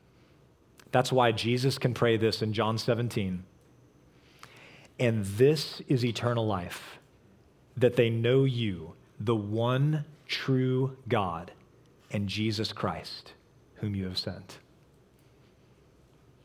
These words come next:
Friends, this is the wonder of the new covenant, that we know God and we know him most clearly through his Son, who is the radiance of the glory of God and the exact imprint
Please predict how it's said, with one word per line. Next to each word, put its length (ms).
Friends, 340
this 160
is 120
the 80
wonder 440
of 100
the 80
new 160
covenant, 560
that 180
we 160
know 720
God 540
and 160
we 140
know 220
him 320
most 400
clearly 420
through 340
his 200
Son, 440
who 180
is 160
the 100
radiance 720
of 160
the 80
glory 500
of 160
God 320
and 160
the 140
exact 840
imprint 600